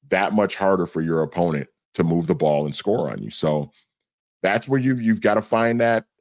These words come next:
however you do it. If you do it in draft, in, in the draft, that's great because you've got a young guy that's on a cheap contract and, and, you know, the, the, the Chiefs are sitting pretty right now because of those two young guys. Now we'll ha-, we'll see what happens with Snead because I think he's going into free agency and they'll have to pay him probably. But,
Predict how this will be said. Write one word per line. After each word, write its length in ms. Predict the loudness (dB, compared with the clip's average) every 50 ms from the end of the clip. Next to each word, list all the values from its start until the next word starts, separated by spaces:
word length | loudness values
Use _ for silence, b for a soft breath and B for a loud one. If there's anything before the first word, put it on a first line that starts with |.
| -20 -20 -6 -2
however 420 | 2 4 4 4 4 2 2 0
you 120 | 0 0 0
do 260 | 2 2 2 2 2
it. 120 | 0 -4 -10
If 140 | -14 -10 -8
you 40 | -4
do 220 | 0 2 2 2
it 60 | 2
in 100 | 2 -2
draft, 380 | -2 0 0 0 0 0 -2 -6
in, 220 | -8 -8 -8 -8 -6
in 100 | -6 -6
the 60 | -6 -6
draft, 440 | -2 0 0 2 0 0 -2 -4
that's 180 | -6 -6 -6 -4
great 340 | -4 -2 0 0 0 -2 -6 _ _
because 300 | -12 -6 -4 -4 -4 -4
you've 100 | -6 -4
got 180 | -4 -4 -2
a 40 | -2
young 260 | -4 -4 -4 -4 -2
guy 260 | 0 0 0 2 0 -2
that's 180 | -2 -4 -4 -6
on 140 | -6 -8
a 40 | -8
cheap 260 | -8 -6 -8 -8 -6
contract 580 | -6 -4 -4 -4 -4 -4 -4 -2 -2 -4 -6 -8
and, 260 | -8 -8 -8 -10 -12 -12 _
and, 380 | -10 -8 -8 -8 -8 -10 -12 -16 _ _ _ _ _ _ _ _ _ _ _
you 100 | -2 0
know, 120 | 0 0
the, 140 | 0 -2 -4
the, 240 | -4 -2 -2 -2 -2
the 140 | -2 -4 -6
Chiefs 300 | -2 0 0 2 2 -2
are 60 | -4
sitting 280 | 0 0 0 0 0 0
pretty 260 | 0 0 2 2 0
right 200 | 0 -2 -2 -2
now 160 | -2 -4 -4
because 300 | -4 -4 -4 -4 -4 -4
of 100 | -4 -4
those 200 | -2 -4 -4 -4
two 140 | -6 -4 -4
young 220 | -2 -4 -4 -4
guys. 240 | -4 -4 -4 -4 -4
Now 280 | -4 -2 -2 -4 -4 -4
we'll 180 | 0 2 2 4
ha-, 200 | 2 0 -2 -2
we'll 100 | -2 -4
see 140 | 0 2 2
what 120 | 2 2 2
happens 280 | 0 0 -2 -4 -6
with 140 | -6 -6 -6
Snead 340 | -2 -2 0 0 0 -2 -4
because 240 | -4 -6 -8 -6 -6
I 80 | -6
think 160 | -6 -6 -8
he's 120 | -8 -8 -8
going 200 | -6 -6 -6 -6
into 140 | -8 -10 -12
free 220 | -10 -8 -6 -4
agency 360 | -4 -4 -6 -6 -8 -8 -6
and 120 | -6 -4 -4
they'll 80 | -4
have 200 | -4 -6 -6 -6
to 60 | -10
pay 220 | -10 -8 -6 -6 -4
him 200 | -4 -4 -4 -6
probably. 440 | -6 -10 -10 -10 -10 -10 -10 -10 -6
But, 260 | -4 -4 -4 -4